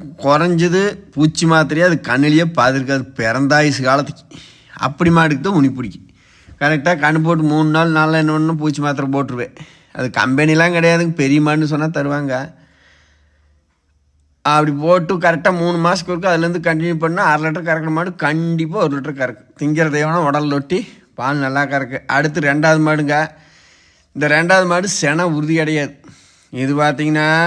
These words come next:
இருபத்தி மூன்றரை ஓட்டு, இருபத்தி ரெண்டரை ஓட்டு,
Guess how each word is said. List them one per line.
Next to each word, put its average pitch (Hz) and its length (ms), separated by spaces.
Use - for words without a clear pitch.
இருபத்தி 139 400
மூன்றரை 135 460
ஓட்டு, 131 380
இருபத்தி 139 440
ரெண்டரை 131 400
ஓட்டு, 131 280